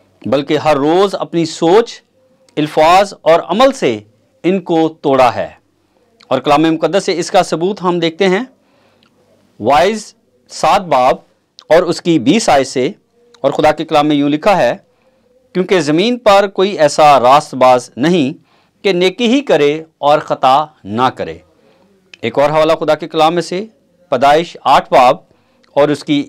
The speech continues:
इक्कीस आयत से। और खुदा के कलाम में यूँ लिखा है, "और खुदा ने उनकी राहत अंगेज खुशबू ली और खुदावंद ने अपने दिल में कहा कि इंसान के सबब से मैं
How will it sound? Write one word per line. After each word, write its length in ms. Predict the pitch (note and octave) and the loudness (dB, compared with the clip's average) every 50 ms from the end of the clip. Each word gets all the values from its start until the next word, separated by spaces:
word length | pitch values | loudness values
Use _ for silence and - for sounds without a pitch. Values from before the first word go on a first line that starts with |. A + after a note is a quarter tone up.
| - _ | -10 _
इक्कीस 320 | D3 C#3+ - A3+ A3 - | -18 -8 -6 -6 -4 0
आयत 240 | D#3 C3+ C3 C3+ C3+ | 0 0 0 -2 -4
से। 260 | - - C#3 D3 G#3+ - _ _ _ _ _ _ _ _ _ _ _ - | -6 -4 -4 -4 -6 -8 _ _ _ _ _ _ _ _ _ _ _ -10
और 60 | B2 | -8
खुदा 240 | - - - F3+ E3+ | -6 -2 0 0 0
के 140 | - E3 D#3+ | 0 -4 -4
कलाम 240 | - - C#3+ D3 | -2 -2 0 0
में 80 | D3+ D3+ | 0 0
यूँ 120 | D3 C#3+ | 0 0
लिखा 260 | C#3+ D3+ - A3 G3+ F3+ | -2 -2 0 0 0 2
है, 360 | D3 A#2+ A2+ C3+ F3 G3 _ _ _ _ _ _ _ _ _ _ _ _ _ _ _ _ - D#3 | 2 0 0 0 -2 -4 _ _ _ _ _ _ _ _ _ _ _ _ _ _ _ _ -2 0
"और 100 | E3+ F3 | 0 0
खुदा 320 | - E3+ D#3 F3 F#3+ G#3 | 0 0 2 4 2 2
ने 400 | G#3+ A3 G#3+ G#3 G#3+ G#3+ G#3+ - - _ _ _ _ _ _ _ _ _ _ _ _ _ _ _ - | 0 -2 -4 -4 -6 -8 -10 -12 -18 _ _ _ _ _ _ _ _ _ _ _ _ _ _ _ -2
उनकी 340 | G#3+ A#3+ A#3+ - A3+ G#3+ F3+ | -2 -2 0 0 0 2 4
राहत 320 | E3+ F3+ F3+ A3 A3+ G#3+ | 4 4 4 2 0 0
अंगेज 380 | G3+ F#3 D3 D3+ D#3+ F3 F3+ - | -2 -2 0 0 0 0 -2 -4
खुशबू 360 | - D#3+ - - F#3+ A3+ B3 | -6 -8 -8 -6 -4 -2 0
ली 340 | G#3 D#3+ B2+ B2+ D#3+ G3 - _ _ _ _ _ _ _ _ _ _ | 0 0 0 0 -2 -6 -12 _ _ _ _ _ _ _ _ _ _
और 120 | C#3+ E3 | 0 0
खुदावंद 500 | E3+ - F3+ D#3+ E3+ F3+ G3 A#3 B3 A#3+ | 0 -2 -2 0 0 2 2 0 -2 -2
ने 160 | A3 G#3 G#3 G3+ | -4 -4 -4 -4
अपने 300 | - F3 - - F#3 F3+ | -6 -6 -4 -2 -2 -2
दिल 220 | A#2+ C3+ F#3+ A3+ | 0 0 0 0
में 180 | A3 G3+ F#3+ F3 | 2 0 0 0
कहा 380 | - - F3+ E3 C#3+ A2+ A2+ C3 D3+ _ _ _ _ _ _ _ _ _ _ _ | 0 0 0 2 4 2 2 0 -2 _ _ _ _ _ _ _ _ _ _ _
कि 60 | - E3+ | -4 -2
इंसान 540 | F#3 G3 F#3+ - - F#3+ F#3+ G#3+ A#3+ A#3+ | -2 -2 -2 -2 0 2 2 2 2 0
के 240 | A#3 A#3 A3 G3+ F#3+ | -2 0 0 0 0
सबब 340 | - - G3+ G3 G3+ A#3+ A#3 | 0 -2 -2 2 2 0 0
से 420 | - - - E3+ C#3 C3 D3 F#3 - _ _ _ _ _ _ _ _ _ _ - | 0 -4 -2 0 0 0 -2 -4 -10 _ _ _ _ _ _ _ _ _ _ -2
मैं 160 | D#3 E3+ | 0 0